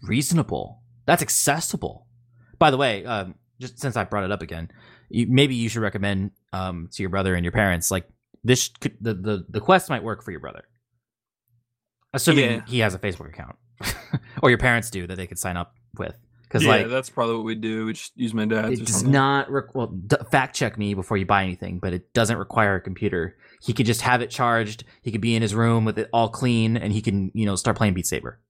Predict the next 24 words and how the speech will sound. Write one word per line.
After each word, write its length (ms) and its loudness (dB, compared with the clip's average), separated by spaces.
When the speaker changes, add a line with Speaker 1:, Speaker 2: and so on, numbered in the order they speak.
Speaker 1:
Fucking 220 2
awesome. 320 -6
So, 380 4
uh, 320 2
I, 380 2
when 120 -2
I 240 2
lived 160 0
with 80 -6
my 320 2
brother-in-law, 500 -2
'cause 180 0
that's 160 -2
what 80 -2
I 60 2
did 280 2
to 280 2
save 180 2
up 120 2
money 320 0
to 280 0
buy 140 4
a 40 2
house, 360 0